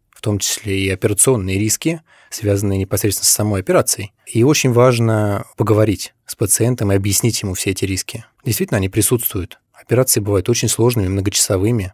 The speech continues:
и эти операции требуют, а, длительного восстановления нередко. А, очень важно дать полную картину, объективную картину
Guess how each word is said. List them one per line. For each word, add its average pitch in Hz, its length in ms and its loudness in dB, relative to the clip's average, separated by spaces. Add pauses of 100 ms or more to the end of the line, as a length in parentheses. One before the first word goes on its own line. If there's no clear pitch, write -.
(120)
и 92 880 0
эти 95 180 -6
операции 101 460 0
требуют, 95 680 0 (180)
а, 95 280 0
длительного 104 360 0
восстановления 98 840 0 (420)
нередко. 98 500 -6 (200)
А, 101 180 0
очень 135 300 2
важно 104 640 2 (100)
дать 107 280 2
полную 113 400 4
картину, 98 600 0 (160)
объективную 104 680 2
картину 107 600 -2